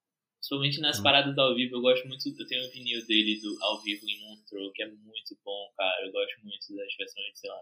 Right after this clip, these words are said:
Speaker 1: Pra Que Discutir com Madame, tipo, ele termina a música e vai de novo,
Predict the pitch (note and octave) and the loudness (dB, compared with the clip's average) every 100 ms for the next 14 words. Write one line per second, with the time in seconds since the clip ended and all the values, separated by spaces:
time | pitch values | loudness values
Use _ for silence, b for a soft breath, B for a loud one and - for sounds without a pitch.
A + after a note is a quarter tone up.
0 | _ G2+ - A2 G#2+ A2+ A#2 A2 - G#2+ | _ 4 6 6 4 -4 -4 -6 -6 -6
1 | G#2+ A2 A2+ A2+ A2 - _ _ _ - | -6 -8 -6 -6 -8 -14 _ _ _ -14
2 | A#2 A2 G#2+ - - - A#2+ C#3 D#3 D3+ | -6 -6 -6 -12 -16 -8 -8 4 4 6
3 | E3 D#3 D#3 E3 C3 A#2+ D#3 D3 B2+ A#2 | -2 -2 6 8 8 6 4 4 4 4
4 | - | 2